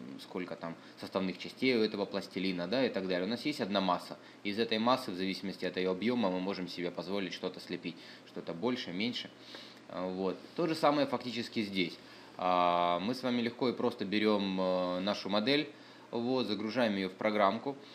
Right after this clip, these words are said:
и начинаем её прорабатывать. Процесс проработки здесь строится по технологии увеличения полигонов. То есть ваша модель, которую вы загружаете в программу, она проходит этап, а, подразбиения и сглаживания. Помните, мы с вами,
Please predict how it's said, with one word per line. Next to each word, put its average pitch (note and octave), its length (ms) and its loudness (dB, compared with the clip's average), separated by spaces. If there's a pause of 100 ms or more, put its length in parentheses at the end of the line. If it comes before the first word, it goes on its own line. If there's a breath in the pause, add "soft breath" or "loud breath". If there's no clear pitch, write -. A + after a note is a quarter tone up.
(300 loud breath)
и F#3+ 100 2
начинаем C#3 420 4
её A#2 140 6
прорабатывать. G2 640 2
Процесс B2 320 0
проработки D3+ 800 4
здесь A2+ 300 0
строится C#3 560 0
по B2+ 160 -4
технологии C3 720 2
увеличения A#2+ 680 0
полигонов. A#2+ 680 0
То G2 60 -4
есть F#2 220 -6
ваша G#2+ 260 -2
модель, A#2 340 0
которую A2 360 -2
вы F#2 100 -2
загружаете F#2 560 -2
в - 20 -18
программу, F2+ 500 -2
она A#2+ 160 0
проходит A#2+ 520 -2
этап, A#2 300 4 (420 loud breath)
а, G2 300 0 (100)
подразбиения A2+ 880 2
и A2+ 380 0
сглаживания. F#2+ 680 2
Помните, C3+ 420 0
мы G#2 140 -2
с - 80 -10
вами, G2+ 320 0